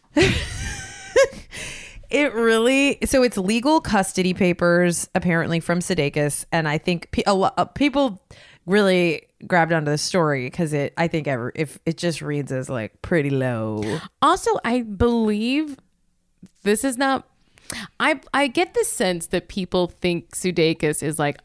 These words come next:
Speaker 2: a nice guy.
Speaker 1: Right, which we s-, we say otherwise.
Speaker 2: I will be very mild about it and say, "I don't really care,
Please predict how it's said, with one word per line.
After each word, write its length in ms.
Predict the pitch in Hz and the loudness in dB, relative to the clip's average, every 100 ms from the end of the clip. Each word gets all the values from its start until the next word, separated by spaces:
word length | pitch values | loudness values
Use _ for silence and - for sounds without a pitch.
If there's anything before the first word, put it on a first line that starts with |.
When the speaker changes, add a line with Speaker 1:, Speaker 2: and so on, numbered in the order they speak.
| - | -6
Speaker 2:
a 120 | 160 156 | -2 0
nice 440 | 147 139 143 - | 0 -2 -4 -8
guy. 540 | - 135 - 53 - 180 - | -6 -6 -6 -10 -12 -16 -12
Speaker 1:
Right, 320 | 147 180 131 | -2 0 0
which 160 | 143 160 | -4 -2
we 140 | 226 | -2
s-, 420 | - - - - _ | -2 -10 -14 -16 _
we 240 | 143 156 247 | -4 -2 -2
say 300 | - 151 127 | 0 0 2
otherwise. 380 | 131 101 64 - | 0 -2 -2 0
Speaker 2:
I 140 | 294 | 2
will 160 | 370 349 | 2 2
be 140 | 254 | 2
very 360 | 220 202 208 214 | 2 2 2 2
mild 380 | 190 175 170 165 | 2 2 2 0
about 300 | 156 156 127 | 0 0 0
it 100 | 120 | -2
and 160 | 151 - | -4 0
say, 200 | 165 - | 0 0
"I 100 | 175 | -2
don't 360 | 175 190 226 - | 0 2 2 0
really 580 | 202 208 233 233 262 | 0 2 4 4 2
care, 760 | 262 - 254 202 175 165 165 - | -2 -2 2 2 2 0 -2 -4